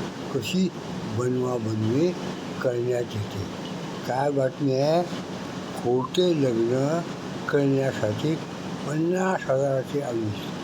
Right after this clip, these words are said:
आणि त्याच्या बदल्यात लाखो रुपये कमावले.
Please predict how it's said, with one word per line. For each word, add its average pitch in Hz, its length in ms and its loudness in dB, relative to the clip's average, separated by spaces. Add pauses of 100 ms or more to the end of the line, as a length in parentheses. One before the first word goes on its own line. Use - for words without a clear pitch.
(1200)
आणि 185 280 4
त्याच्या 170 280 4
बदल्यात 160 480 2
लाखो 139 320 2
रुपये 139 280 0
कमावले. 107 720 -4